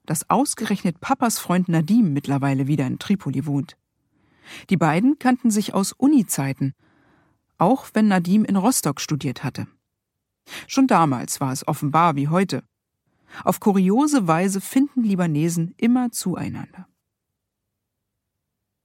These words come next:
Nadim war Künstler und wohnte inzwischen in der Nähe von Elmina, einem der cooler anmutenden Viertel von Tripoli. Dort betrieb er ein Café,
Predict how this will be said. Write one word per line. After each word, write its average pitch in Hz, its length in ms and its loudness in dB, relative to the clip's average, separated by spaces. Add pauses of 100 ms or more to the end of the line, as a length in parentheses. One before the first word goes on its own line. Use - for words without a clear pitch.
(320)
Nadim 226 460 4
war 247 140 2
Künstler 156 600 -2 (220)
und 156 160 -2
wohnte 208 280 2
inzwischen 190 400 -2
in 160 100 0
der 160 100 0
Nähe 185 280 4
von 175 180 -2
Elmina, 165 600 2 (480)
einem 254 320 4
der 220 160 0
cooler 262 440 2
anmutenden 156 600 0
Viertel 151 300 -2
von 135 200 -4
Tripoli. 143 480 -8 (840)
Dort 180 300 2
betrieb 233 340 0
er 214 80 0
ein 196 160 2
Café, 160 460 -4